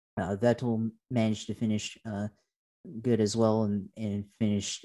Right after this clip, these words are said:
in fifth place, and then Gasly as well finishing ahead of,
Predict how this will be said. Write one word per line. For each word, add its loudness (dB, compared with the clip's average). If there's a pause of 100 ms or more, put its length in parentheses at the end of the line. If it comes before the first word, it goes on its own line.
in -4
fifth 2
place, 2
and -2
then -4 (420)
Gasly 4
as 0
well 2 (360)
finishing 0
ahead 0
of, 0